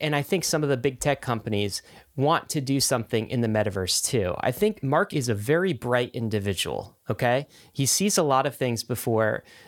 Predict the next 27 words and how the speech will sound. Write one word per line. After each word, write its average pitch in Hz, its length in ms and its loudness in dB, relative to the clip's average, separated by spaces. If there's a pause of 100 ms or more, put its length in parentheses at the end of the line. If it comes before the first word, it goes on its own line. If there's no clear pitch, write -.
(160)
everyone 147 460 2
else 110 280 -2
does. 107 440 -2
And 131 160 2
so 131 180 2
he 175 200 0
sees 202 380 0
this 151 220 0
thing 139 220 -2
called 117 200 -2
the 110 80 -2
metaverse, 107 680 0 (360)
and 147 120 0
he 175 180 -2
wants 156 380 0
to 139 100 -4
build 117 300 -2
that 107 240 -2
too. 110 480 0 (540)
Um, 156 260 0 (540)
I'm 175 120 2
curious 285 420 0
about 139 300 2
your 147 180 2
take 113 420 -2
on 117 200 0
Facebook's - 680 0